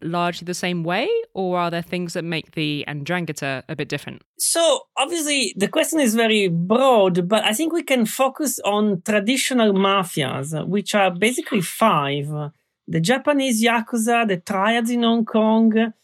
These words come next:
Speaker 2: the Russian Mafia, the Sicilian Mafia, and the Italian American Mafia, to which we can add the 'Ndrangheta. So all of these mafias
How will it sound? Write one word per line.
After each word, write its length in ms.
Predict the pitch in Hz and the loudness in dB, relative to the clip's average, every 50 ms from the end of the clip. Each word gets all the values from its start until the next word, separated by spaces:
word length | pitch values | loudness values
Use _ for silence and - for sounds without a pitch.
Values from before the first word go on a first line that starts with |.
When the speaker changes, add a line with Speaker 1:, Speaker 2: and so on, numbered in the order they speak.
| _ _ _ _ | _ _ _ _
Speaker 2:
the 120 | - 170 175 | 0 2 2
Russian 400 | 202 240 226 - - 262 254 247 | 2 2 0 0 0 0 2 2
Mafia, 720 | 233 220 220 220 220 220 220 - 220 214 214 208 202 202 - _ _ _ _ _ - | 4 4 4 4 4 2 0 0 0 0 0 0 -2 -6 -10 _ _ _ _ _ -8
the 60 | 185 | -6
Sicilian 560 | 165 - 180 - - 226 226 226 214 214 214 | -4 -2 -2 -2 0 2 2 4 4 4 4
Mafia, 500 | 208 208 202 202 196 185 170 - 202 196 | 4 2 2 2 0 -2 -2 -2 0 0
and 160 | 185 190 190 | 2 2 2
the 60 | 190 190 | 0 0
Italian 320 | 190 - 208 208 190 190 | 0 0 0 2 2 2
American 440 | 180 185 185 185 196 190 - 175 165 | 2 2 2 0 0 0 0 0 0
Mafia, 340 | 160 156 147 147 - - 170 | 0 0 0 -2 -4 -6 -4
to 140 | 170 - 240 | 0 2 2
which 240 | 285 311 - - - | 4 4 2 2 0
we 100 | 247 226 | 0 0
can 220 | 220 - 202 196 | 0 0 0 0
add 200 | 202 196 196 185 | 0 0 0 0
the 60 | 175 185 | 0 0
'Ndrangheta. 880 | 175 170 170 165 160 165 170 170 175 170 156 156 147 - 151 147 - - _ - - _ | 2 2 2 2 2 2 2 2 2 0 0 -2 -2 -4 -4 -6 -6 -8 _ -20 -20 _
So 220 | _ - 247 233 - | _ -2 0 0 2
all 240 | - 240 311 339 381 | 2 2 2 2 0
of 100 | 349 277 | 0 0
these 440 | 247 269 240 208 - - - - - - | 0 2 2 2 0 0 -4 -6 -6 -4
mafias 720 | 202 190 190 202 220 247 233 220 - 151 147 151 165 170 | 0 2 2 4 4 2 0 0 -2 -2 0 0 -2 -2